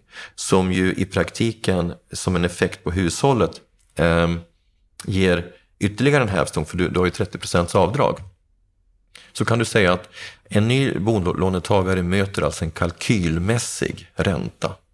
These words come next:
på ungefär tio procent, lite drygt till och med. <clears throat> Det är helt orimligt.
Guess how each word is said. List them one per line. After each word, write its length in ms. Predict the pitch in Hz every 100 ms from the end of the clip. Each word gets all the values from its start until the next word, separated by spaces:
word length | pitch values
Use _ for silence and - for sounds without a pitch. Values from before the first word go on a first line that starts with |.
| _
på 180 | 76 76
ungefär 320 | 78 - -
tio 380 | - 98 60 -
procent, 540 | - - 143 - -
lite 160 | 85 92
drygt 360 | 92 156 180 -
till 140 | -
och 60 | 50
med. 160 | 50 - - - - _
<clears throat> 480 | 139 - 135 110
Det 80 | -
är 40 | 117
helt 220 | 90 87
orimligt. 520 | 85 107 104 -